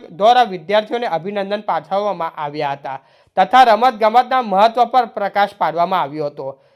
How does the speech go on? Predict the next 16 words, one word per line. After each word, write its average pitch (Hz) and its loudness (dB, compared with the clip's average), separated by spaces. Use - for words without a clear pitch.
તેમને 226 0
જણાવ્યું 240 2
હતું 226 -6
કે 269 -4
શિક્ષણ 262 -6
સાથે 254 0
રમતગમત 220 0
પણ 254 0
વિદ્યાર્થીઓ 220 0
માટે 226 -2
સ્વાગી 214 -2
વિકાસ 208 -2
અને 233 -2
અત્યંત 196 -4
જરૂરી 165 -8
છે. 156 -10